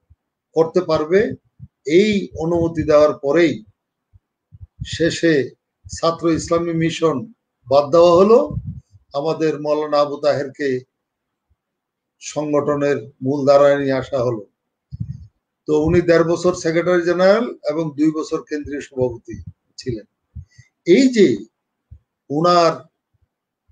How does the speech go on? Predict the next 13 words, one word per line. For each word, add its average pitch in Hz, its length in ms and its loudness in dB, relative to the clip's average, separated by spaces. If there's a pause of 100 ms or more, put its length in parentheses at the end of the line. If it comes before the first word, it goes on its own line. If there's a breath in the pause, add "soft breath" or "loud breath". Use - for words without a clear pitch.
(960)
শিবিরের 165 800 0 (640)
এই 156 180 -2
সময়টা 196 540 -2
আমি 170 180 -4
যেটা 160 320 -6
দেখেছি, 135 540 -4 (1040)
আলহামদুলিল্লাহ, 156 720 -2
আলহামদুলিল্লাহ, 135 640 -4 (680)
সংগঠন 165 880 0 (600)
যথেষ্ট 190 640 2 (460)
অগ্রগতি 160 560 0
লাভ 143 280 2
করেছে। 120 340 -6